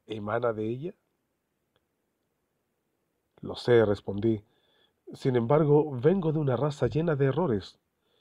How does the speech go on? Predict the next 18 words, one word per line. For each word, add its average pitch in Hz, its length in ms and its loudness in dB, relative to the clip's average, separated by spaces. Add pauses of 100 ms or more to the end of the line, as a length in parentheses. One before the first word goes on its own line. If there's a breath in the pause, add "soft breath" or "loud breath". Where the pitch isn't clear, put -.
(220)
y 127 200 -6
que 120 520 6
no 123 160 0
sé 175 200 0
cómo 180 200 2
repararlos. 95 720 -2 (560)
Hice 135 240 0
muchas 151 260 -2
cosas 165 380 0
equívocas 139 580 0
y 117 500 0
hablártelas 131 720 0
en 113 160 -4
cierta 151 380 -4
forma 160 340 -2
me 113 120 0
ayuda. 107 360 0 (640 soft breath)
Pero 131 380 4